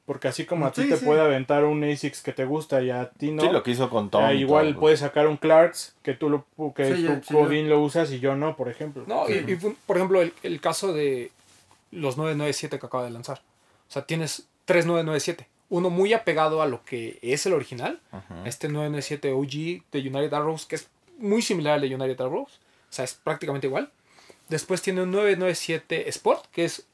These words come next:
Speaker 4: una pieza que la marca le dijo, Oye, "Esta es mi nueva apuesta para
Speaker 2: Ayúdame.
Speaker 4: haz algo", ¿no? O inclúyelo dentro de la colección. Y él desarrolla un nueve nueve siete Fusion, que es una combinación de ambas cosas, y lo presenta, ¿no?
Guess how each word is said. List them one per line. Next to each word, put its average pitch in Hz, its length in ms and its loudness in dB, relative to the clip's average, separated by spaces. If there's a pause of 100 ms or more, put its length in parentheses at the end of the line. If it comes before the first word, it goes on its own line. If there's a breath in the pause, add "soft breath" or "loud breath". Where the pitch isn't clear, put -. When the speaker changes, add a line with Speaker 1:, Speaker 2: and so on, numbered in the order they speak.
Speaker 4:
una 170 580 -2
pieza 175 360 -2
que 151 100 -6
la 143 120 -4
marca 147 240 -6
le 139 80 -4
dijo, 139 240 -6
Oye, 165 260 -2 (400 soft breath)
"Esta 160 220 -4
es 151 80 -4
mi 165 120 -4
nueva 160 200 0
apuesta 151 440 -4
para 123 380 -6
Speaker 2:
Ayúdame. 110 440 -4 (1080)
Speaker 4:
haz 165 280 2
algo", 190 400 0
¿no? 185 100 -8
O 139 300 -4
inclúyelo 175 480 0
dentro 143 200 -2
de 131 60 -4
la - 40 -10
colección. 196 360 -8 (380 soft breath)
Y 170 100 0
él 196 120 2
desarrolla 196 560 2
un 180 60 -2
nueve 175 180 -2
nueve 170 160 -2
siete 175 240 -6
Fusion, 175 360 -8
que - 80 -10
es 143 120 -10
una 165 140 -6
combinación 151 540 -6
de 175 60 -2
ambas 185 220 0
cosas, 190 440 -6 (300 soft breath)
y 180 80 -4
lo 160 100 0
presenta, 143 420 -4
¿no? 220 160 -10